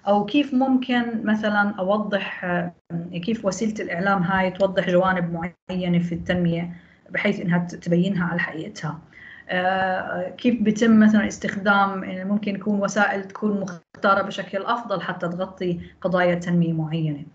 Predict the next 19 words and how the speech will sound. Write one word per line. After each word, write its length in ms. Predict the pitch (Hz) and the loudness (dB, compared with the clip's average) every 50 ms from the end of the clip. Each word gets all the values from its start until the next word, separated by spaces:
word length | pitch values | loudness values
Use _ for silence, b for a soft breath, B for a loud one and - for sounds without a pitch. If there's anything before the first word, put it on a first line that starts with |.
| B B B B B B | B B B B B B
فهاي 800 | - 196 190 185 185 185 185 185 180 180 180 180 180 262 269 262 | -2 0 2 4 4 2 0 0 -2 -4 -2 0 2 2 2 2
الوسائل 680 | 254 220 196 196 - - 214 214 202 - 190 190 190 190 | 0 -2 -4 -6 -4 -2 -2 -2 -2 -2 -4 -6 -8 -10
كيف 160 | - - 185 | -10 -8 -6
بيتم 640 | 175 175 175 170 170 - 208 208 208 196 190 185 170 160 | -4 -4 -4 -4 -4 -2 -2 -2 0 -2 -4 -4 -2 0
عرضها، 420 | 185 208 220 208 208 185 190 196 | 0 0 0 -2 -4 -6 -4 -4
وين 300 | 190 190 208 208 202 202 202 _ _ _ _ - | -4 -2 -2 -2 -2 -4 -6 _ _ _ _ -6
بيتم 400 | 196 185 185 180 - 185 175 170 | -4 -2 -2 -2 -2 -2 -2 0
عرضها، 640 | 165 185 214 214 - 190 180 190 190 190 190 - B B B B B B - | 0 0 -2 -2 -2 -4 -6 -4 -4 -4 -6 -6 B B B B B B 0
مين 220 | 202 214 233 240 | 2 4 4 4
القائمين 560 | 233 220 214 196 190 185 190 190 202 220 214 190 | 2 2 2 2 0 0 0 0 2 2 4 4
عليها، 380 | 165 185 190 208 202 175 - | 2 0 -2 -2 -4 -4 -6
شو 160 | - - - | -6 -4 -2
النمط 420 | 214 202 202 202 208 214 214 214 214 | -2 -2 0 0 2 4 4 4 2
الصحفي 500 | 185 - - - 220 - - - - 214 | 0 -6 -6 -8 -8 -8 -8 -8 -8 -8
اللي 160 | 196 190 - | -6 -6 -6
أنا 140 | 196 185 185 | -6 -6 -4
بستخدمه 760 | 175 175 175 - - - - 196 180 196 190 190 185 185 - B B B B B B B - | -4 -4 -4 -4 -6 -4 -4 -4 -4 -2 -2 -2 -2 -4 -6 B B B B B B B -8
ل-، 160 | - 175 180 | -4 0 2
آه، 760 | 180 175 175 170 175 170 170 175 170 175 175 170 170 170 170 | 4 4 4 4 2 0 0 -2 -2 0 0 0 -2 -2 -4